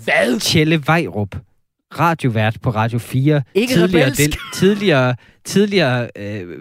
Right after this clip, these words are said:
Speaker 2: med i, i Versus, har tatoveringer, så er det ikke rebelsk længere. Det er ikke modkultur længere.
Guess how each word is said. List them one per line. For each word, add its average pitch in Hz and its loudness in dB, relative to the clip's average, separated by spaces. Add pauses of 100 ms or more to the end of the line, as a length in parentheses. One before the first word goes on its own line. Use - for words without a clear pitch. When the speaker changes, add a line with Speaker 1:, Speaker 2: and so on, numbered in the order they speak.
Speaker 2:
med 139 0
i, 117 -2
i 117 -6
Versus, 107 -4 (1160)
har 147 0
tatoveringer, 110 -4
så - -2
er - 2
det 139 2
ikke 123 -6
rebelsk 101 -10
længere. 90 -12
Det 156 2
er 156 0
ikke 165 -2
modkultur 127 -2
længere. 92 -6